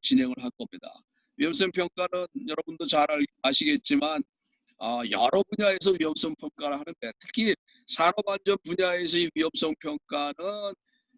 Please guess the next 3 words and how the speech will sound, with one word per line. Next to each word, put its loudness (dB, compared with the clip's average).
어, -4
안전관리의 0
핵심이죠. 0